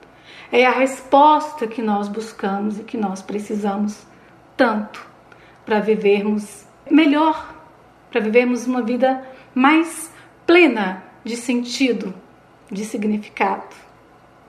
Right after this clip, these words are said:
O verdadeiro alimento, a verdadeira cura, a verdadeira libertação,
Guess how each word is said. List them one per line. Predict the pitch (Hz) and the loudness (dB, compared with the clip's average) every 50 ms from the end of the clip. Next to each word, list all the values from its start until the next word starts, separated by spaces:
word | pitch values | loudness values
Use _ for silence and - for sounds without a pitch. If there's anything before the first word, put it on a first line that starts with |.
| _ _ _ _ _ _ _ - - - - - - - _ _ | _ _ _ _ _ _ _ -20 -20 -20 -20 -20 -20 -20 _ _
O | - 311 277 | -2 0 2
verdadeiro | 302 302 285 277 269 247 233 233 226 226 214 214 | 2 2 4 2 2 2 2 4 4 4 2 0
alimento, | 220 214 214 202 202 - 190 190 - - - - - - - _ _ _ - - - - | -2 -2 -2 -2 -4 -4 -6 -10 -12 -16 -20 -20 -20 -20 -20 _ _ _ -20 -20 -16 -4
a | - 262 247 | -2 0 2
verdadeira | 240 240 233 240 233 220 220 220 220 220 208 208 214 | 2 0 0 2 0 0 2 4 2 2 2 0 -4
cura, | - - - 202 185 180 196 196 196 - - - - - - - - - | -8 -8 -6 -6 -4 -4 -6 -8 -10 -14 -20 -20 -20 -20 -20 -14 0 2
a | 269 269 | 4 4
verdadeira | - 254 254 262 262 240 233 233 220 214 220 214 | 4 2 0 0 0 2 2 4 4 4 2 0
libertação, | 220 220 196 214 208 208 - 220 208 208 - - - 185 180 190 190 - | 0 -2 -4 -4 -4 -4 -4 -4 -4 -4 -6 -8 -8 -6 -6 -8 -10 -12